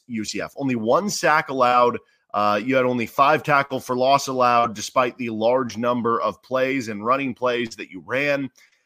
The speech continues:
You look at some of the Pro Football Focus numbers. I, I don't know. This is gonna be a quick diatribe on,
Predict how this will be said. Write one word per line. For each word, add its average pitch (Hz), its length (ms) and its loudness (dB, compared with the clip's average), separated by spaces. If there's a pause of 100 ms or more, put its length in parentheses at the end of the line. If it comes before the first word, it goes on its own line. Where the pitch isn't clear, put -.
(180)
You 135 160 0
look 160 160 0
at 180 100 -6
some 185 120 -2
of 175 40 -4
the 165 60 -2
Pro 156 180 0
Football 143 260 2
Focus 131 360 -2
numbers. 147 560 -2
I, 135 220 -2
I 123 80 2
don't 127 100 -2
know. 104 140 -4
This 113 100 -10
is - 60 -12
gonna 143 160 -6
be 127 80 -2
a 113 40 -10
quick 117 220 -12
diatribe 113 540 -2
on, 98 260 -4